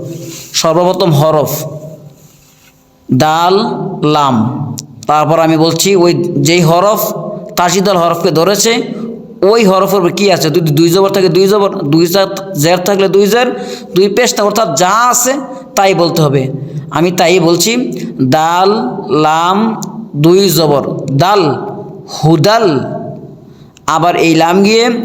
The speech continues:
এই লামকে ধরব, কেননা এই লামের উপরে সাকিন আছে। লাম, লাম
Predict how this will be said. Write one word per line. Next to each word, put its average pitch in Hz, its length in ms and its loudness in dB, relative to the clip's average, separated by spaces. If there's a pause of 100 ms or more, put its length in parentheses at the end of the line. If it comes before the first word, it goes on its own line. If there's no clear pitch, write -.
এই 170 140 2
লামকে 170 320 0
ধরব, 180 420 0
কেননা 175 300 2
এই 165 100 2
লামের 170 300 2
উপরে 220 300 2 (400)
সাকিন 160 460 0
আছে। 139 260 0 (520)
লাম, 165 840 0
লাম 180 560 0